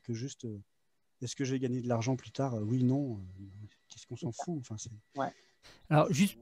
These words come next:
Speaker 3: pour, pour conclure, euh, je rebondis sur ce que tu viens de dire à l'instant, et, euh, ça sera notre conclusion. Euh,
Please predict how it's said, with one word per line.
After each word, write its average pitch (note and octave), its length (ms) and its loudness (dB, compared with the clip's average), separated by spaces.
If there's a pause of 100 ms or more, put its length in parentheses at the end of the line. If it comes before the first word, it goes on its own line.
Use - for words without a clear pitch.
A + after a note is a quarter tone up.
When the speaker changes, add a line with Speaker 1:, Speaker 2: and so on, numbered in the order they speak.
Speaker 3:
pour, F#3+ 200 12
pour G3 180 12
conclure, G#3+ 380 12
euh, D3+ 240 10
je C#3 120 8
rebondis F3 420 12
sur D#3 160 4
ce - 60 0
que E3+ 60 6
tu D#3+ 140 2
viens D3+ 100 12
de D3+ 60 8
dire D#3 120 8
à D3 60 8
l'instant, F3+ 300 6
et, D3+ 100 6
euh, B2+ 160 6
ça C3+ 140 2
sera - 140 0
notre B2+ 180 4
conclusion. E3 440 6 (460)
Euh, C3+ 260 8